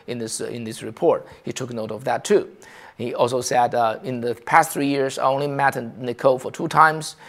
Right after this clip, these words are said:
and nothing romantic with other people around." And he also said, uh, you know, "I was just with the Sergey, Sergey Brin last night, and, uh, one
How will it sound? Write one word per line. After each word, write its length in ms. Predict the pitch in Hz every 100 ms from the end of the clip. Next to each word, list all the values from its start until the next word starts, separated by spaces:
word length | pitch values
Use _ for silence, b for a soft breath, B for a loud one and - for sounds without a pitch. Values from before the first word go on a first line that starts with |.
| B
and 160 | 120 120
nothing 420 | 120 151 - 139
romantic 640 | 131 113 127 160 220 226 - B B
with 140 | 127
other 160 | 110 127
people 240 | 135 165
around." 500 | 196 185 165 160 165 - B B -
And 100 | 117
he 80 | 117
also 240 | 117 117
said, 380 | 117 131 120 117
uh, 280 | 117 117 110 233
you 80 | 170
know, 160 | 131 -
"I 100 | 180
was 220 | 294 339
just 180 | - -
with 280 | 294 165 165
the 80 | 165
Sergey, 500 | - 175 180 - - -
Sergey 640 | - 175 185 190 147 143 B B
Brin 280 | 135 170 143
last 300 | 117 139 -
night, 300 | 165 214 - - _ b b b
and, 180 | 123 127
uh, 100 | 113
one 460 | 123 156 190 214